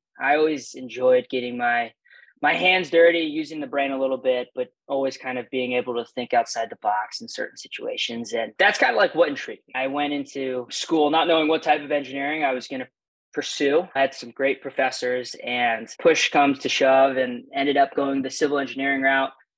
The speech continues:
I was always intrigued how there's just so many different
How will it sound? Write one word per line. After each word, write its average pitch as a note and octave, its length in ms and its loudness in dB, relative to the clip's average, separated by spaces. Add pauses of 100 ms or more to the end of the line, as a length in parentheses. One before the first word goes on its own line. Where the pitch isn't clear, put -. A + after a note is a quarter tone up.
I C3 340 0 (500)
was C#3 160 -4
always D#3 180 2
intrigued C#3+ 500 -2
how C3 160 -2
there's B2+ 200 -10
just - 240 -10
so C#3 160 -2
many C3+ 220 0
different B2+ 520 -6